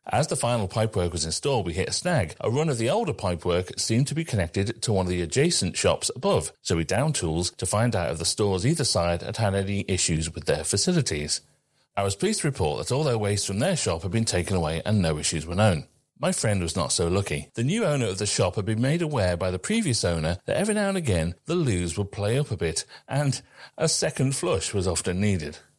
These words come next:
They had been in touch with the landlord prior to moving in to arrange a plumber, but in the eight weeks since they took over, no one had materialised. They were excited to see someone finally show up, but were disappointed to find out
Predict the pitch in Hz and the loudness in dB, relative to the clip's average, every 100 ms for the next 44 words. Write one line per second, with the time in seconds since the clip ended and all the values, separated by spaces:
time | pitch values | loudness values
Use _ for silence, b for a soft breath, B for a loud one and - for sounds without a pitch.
0 | _ - 127 127 220 143 - 185 127 101 | _ 0 0 2 0 0 0 0 0 0
1 | 104 139 127 85 78 107 107 98 95 92 | 0 2 2 0 -2 0 2 2 0 0
2 | 101 139 117 - 90 90 92 98 196 170 | 2 2 2 2 2 0 0 -2 0 2
3 | 82 107 143 156 202 220 170 156 - 143 | 0 0 0 0 0 0 -2 -2 0 0
4 | 95 - 104 - 113 131 120 95 135 B | 0 0 -2 0 0 2 0 -2 -4 B
5 | B - 98 113 117 101 85 - 87 - | B -4 0 2 0 0 -2 -2 -2 0
6 | 78 78 78 - - - _ _ 156 170 | 0 0 -2 -2 -2 -4 _ _ -2 0
7 | - 175 226 - 98 92 101 90 98 87 | -2 -2 0 -2 -2 0 0 2 0 2
8 | 95 92 92 127 143 - 113 107 120 185 | 2 2 0 0 0 0 -2 -4 -2 0
9 | 165 143 127 104 95 - 190 127 87 87 | 0 0 0 0 -4 -2 0 0 0 -2